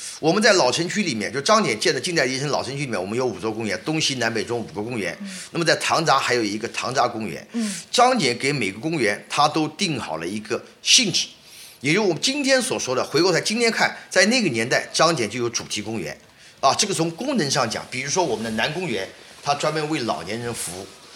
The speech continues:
Speaker 1: 它里面有千灵怪，啊，有那个雨中堂。张謇还邀请他跟他哥哥俩一起把，在当年把南通的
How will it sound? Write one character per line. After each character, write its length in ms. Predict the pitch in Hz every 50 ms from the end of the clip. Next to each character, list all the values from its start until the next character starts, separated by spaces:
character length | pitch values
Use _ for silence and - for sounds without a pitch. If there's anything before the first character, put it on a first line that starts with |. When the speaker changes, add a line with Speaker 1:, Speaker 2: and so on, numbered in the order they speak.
| - - -
Speaker 1:
它 120 | 135 139
里 80 | 139 127
面 100 | 120 117
有 100 | 110 107
千 260 | 104 - - 160 151
灵 180 | 135 127 135
怪， 200 | 131 160 143 - - - - - - - - - -
啊， 360 | 135 127 117 98 - - - -
有 240 | - 117 117 107 107
那 100 | 123 135
个 80 | 131 117
雨 140 | 107 104
中 180 | 98 147 156 135
堂。 380 | 101 107 104 110 139 143 - - - - - - - -
张 240 | - 190 175 185 180
謇 160 | 147 131 113
还 400 | 107 - 123 127 135 135 - - - - - - -
邀 180 | - 175 170 170
请 160 | 151 120 120
他 140 | 131 147 147
跟 160 | - 165 160
他 100 | 170 165
哥 160 | 165 170 185
哥 120 | 170 175 143
俩 200 | 107 95 107 131
一 60 | 151
起 240 | 147 - - - - -
把， 120 | 123 110 - -
在 140 | - 135 120
当 240 | - 165 160 165
年 180 | 135 113 113 120
把 200 | 110 110 95 95 101 101
南 200 | 113 131 151 156
通 200 | - 160 160 170 175
的 120 | 160 127